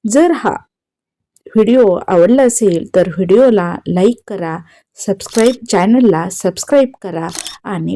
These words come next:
बेल आयकॉन दाबा, म्हणजेच असेच भक्तिमय व्हिडिओ सर्वात अगोदर तुमच्यापर्यंत पोहोचतील. स्वामी चरित्र सारामृत अध्याय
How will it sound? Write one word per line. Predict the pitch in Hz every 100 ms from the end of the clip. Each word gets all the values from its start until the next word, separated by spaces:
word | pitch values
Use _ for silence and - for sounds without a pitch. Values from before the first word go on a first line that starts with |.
| 202
बेल | 190 165
आयकॉन | 170 156 156 151
दाबा, | 160 151 160 170 - - 185
म्हणजेच | 175 156 156 156
असेच | - 196 - 160 202
भक्तिमय | 196 190 - 254 302
व्हिडिओ | 269 208 185 165 180 - 175 -
सर्वात | 220 196 240 262
अगोदर | 233 185 175 160 165 -
तुमच्यापर्यंत | 202 190 226 226 214 185 175 170 160 190 247 -
पोहोचतील. | 175 160 160 156 151 160 160 _ _ _ _ _ _ _ - _ - - 466 - - 247 _
स्वामी | - 240 196 226
चरित्र | 254 285 240 240 196 175
सारामृत | - - 165 180 180 170 170 160 _ -
अध्याय | 202 - 196